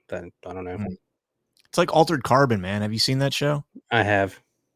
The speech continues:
Speaker 2: Yeah, it's like Altered Carbon, man. You just, you don't really die. You just get out of your, your, your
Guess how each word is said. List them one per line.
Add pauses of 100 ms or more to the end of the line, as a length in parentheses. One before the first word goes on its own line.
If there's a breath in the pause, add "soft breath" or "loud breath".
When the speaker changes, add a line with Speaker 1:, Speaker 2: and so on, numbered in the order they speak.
(200)
Speaker 2:
Yeah,
it's
like
Altered
Carbon,
man.
You
just,
you
don't
really
die.
You
just (200)
get
out
of
your, (920)
your,
your